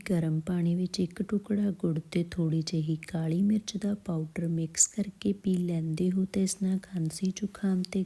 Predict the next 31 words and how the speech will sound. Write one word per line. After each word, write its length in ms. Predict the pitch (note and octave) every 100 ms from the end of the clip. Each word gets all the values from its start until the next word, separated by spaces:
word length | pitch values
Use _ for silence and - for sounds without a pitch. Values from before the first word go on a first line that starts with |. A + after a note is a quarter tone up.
| -
ਗਲੇ 240 | E3 E3 D#3+
ਦੀ 120 | F#3
ਜਕੜਨ 480 | - E3+ - - E3
ਤੋਂ 180 | E3 F#3+ -
ਆਰਾਮ 280 | F3 E3+ E3
ਮਿਲਦਾ 480 | D#3+ D#3+ D#3 E3 E3+
ਹੈ। 280 | E3+ D3+ D3+ D3 _ -
ਨੰਬਰ 340 | F3+ E3+ E3 G3+
ਸੱਤ, 340 | G#3 A3 G#3 G#3
ਜਿਨ੍ਹਾਂ 440 | F#3+ E3+ E3+ E3
ਲੋਕਾਂ 500 | E3 E3 D#3+ - G3
ਦਾ 180 | F#3+ G#3
ਬਲੱਡ 300 | F#3+ F3 D#3 -
ਪ੍ਰੈਸ਼ਰ 420 | - E3+ E3+ - G3
ਵੱਧਦਾ 540 | F#3 D#3+ D3+ D3 F3
ਹੈ 200 | F3 F#3+ -
ਉਹਨਾਂ 300 | F#3+ E3 E3
ਨੂੰ 180 | E3 E3
ਮੂਲੀ 380 | E3 E3 E3+ G3 F#3+
ਦੇ 120 | G#3+
ਪੱਤੇ 460 | - E3+ - E3+ E3+
ਜ਼ਰੂਰ 360 | E3+ E3 D#3 D#3
ਖਾਣੇ 360 | - E3 D#3+ D#3
ਚਾਹੀਦੇ 500 | - E3+ E3 E3 F3
ਹਨ, 220 | F3 F#3+ G3 F#3
ਇਸ 200 | E3+ -
ਨਾਲ 160 | E3 D#3+
ਕਾਫੀ 440 | E3+ D#3+ - G3+
ਲਾਭ 320 | G3+ F#3 E3
ਮਿਲਦਾ 500 | D#3+ D#3+ D#3 D#3 D#3
ਹੈ। 300 | D#3 D#3 D3+